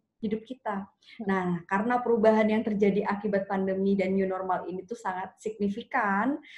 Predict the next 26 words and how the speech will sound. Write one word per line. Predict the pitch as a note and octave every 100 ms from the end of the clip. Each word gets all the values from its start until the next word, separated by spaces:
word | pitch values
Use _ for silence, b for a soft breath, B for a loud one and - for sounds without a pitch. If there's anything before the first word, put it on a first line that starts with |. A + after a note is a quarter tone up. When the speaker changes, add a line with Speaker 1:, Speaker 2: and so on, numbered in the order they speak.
| B
Speaker 1:
perubahan | - A3 G3 F#3+ F#3+
aktivitas, | - F#3 - F3+ F3+ A3+ - A3 G#3 G#3 G#3
perilaku, | - - - G#3+ A3+ - A3+ A3+ G#3+
waktu, | G3+ A3 - _ A3 A3
kebebasan, | F3+ F3+ F3+ G#3 B3 A#3+ A3+ G3+
ini | A#3+
tuh | C4+ F#4+
kan | G4+ F#4
kayak | C4 B3+ B3+ -
tiba-tiba | C4 A#3+ A#3+ A#3+ C4
ya, | G3 F#3
dan | F3+ F#3
ini | G#3+
secara | C#4+ B3+ A3+ G#3+ G#3+ G#3
masif | G#3 G3+ G3+ B3+ -
gitu, | F#3 F3 F3
tidak | F3+ F#3 - B B
terkecuali | G#3 G#3 G#3 G#3 G3+ G3 G3+ G#3
manusia | G3+ F#3 G3 G3 F#3 F3+ F3+
di | F#3 F#3 F#3
muka | F#3+ G3 G3+
bumi | G3 G3+ G3
ini, | A#3
makanya | G3+ E3+ F#3+ A3+
disebut | A3+ G3 G3
pandemi. | F3+ F#3 F3 F3 F3+